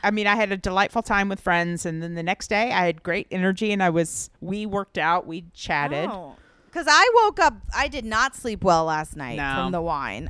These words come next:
Speaker 2: I, and only three glasses. I did not sleep well. I woke up early, and then this afternoon I was like, "I'm exhausted."
Speaker 1: Yeah, it hit you.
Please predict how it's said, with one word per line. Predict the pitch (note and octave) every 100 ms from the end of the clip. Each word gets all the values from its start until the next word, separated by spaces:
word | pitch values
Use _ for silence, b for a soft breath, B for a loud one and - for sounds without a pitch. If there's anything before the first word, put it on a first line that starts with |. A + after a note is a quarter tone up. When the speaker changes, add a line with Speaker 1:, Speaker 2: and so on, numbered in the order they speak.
| -
Speaker 2:
I, | G3 G3 - - - - - -
and | G3+ G3+
only | C#4+ G#4+
three | - C#4+ B3
glasses. | A#3+ B3 F3 -
I | A#3
did | G#3+ G3+
not | A3 C#4+
sleep | - D#4 C4+
well. | C4 B3
I | G#3
woke | A#3 B3
up | C4+ -
early, | A#3 A#3 A#3
and | G#3 G#3
then | G#3+ G#3 G#3
this | - G#3
afternoon | A3 A3 G#3+ A3 A3
I | G3+ F#3
was | F#3 F#3
like, | F3+ F3+ -
"I'm | A3 A#3 A#3+ A#3+ A#3+ A3+ -
exhausted." | G#3+ F#3 F3+ G3 F#3+ F#3 - - F#3 F3 E3+ E3+ E3
Speaker 1:
Yeah, | C#3 C3 B2+
it | D#3+
hit | D#3+ -
you. | C#3